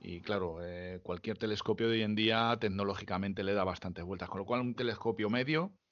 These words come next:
te puede valer. Eso sí, si quieres ver algunos objetos en toda su amplitud, porque son muy grandes, necesita, vas a necesitar, pues, eh, focales cortas.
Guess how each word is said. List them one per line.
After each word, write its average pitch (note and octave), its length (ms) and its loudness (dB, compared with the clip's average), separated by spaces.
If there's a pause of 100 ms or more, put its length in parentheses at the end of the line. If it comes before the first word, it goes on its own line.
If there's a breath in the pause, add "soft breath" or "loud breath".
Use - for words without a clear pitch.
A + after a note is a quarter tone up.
(200)
te G#2 140 2
puede A2+ 200 2
valer. F#2 320 -2
Eso A#2+ 240 -2
sí, G2 260 -8 (540 loud breath)
si A2 180 -2
quieres B2+ 240 6
ver B2+ 120 10
algunos A#2+ 400 6
objetos A2+ 380 -2
en G2 80 -4
toda A2 200 2
su A2 140 -4
amplitud, G2+ 500 -4
porque G#2 220 -6
son A2+ 260 -2
muy A2 160 -2
grandes, C#3+ 560 -2 (320 soft breath)
necesita, G#2+ 840 2
vas G#2+ 180 4
a A2+ 60 6
necesitar, G#2 560 0
pues, G2+ 560 2
eh, F#2 160 -2
focales G2 480 0
cortas. - 520 -10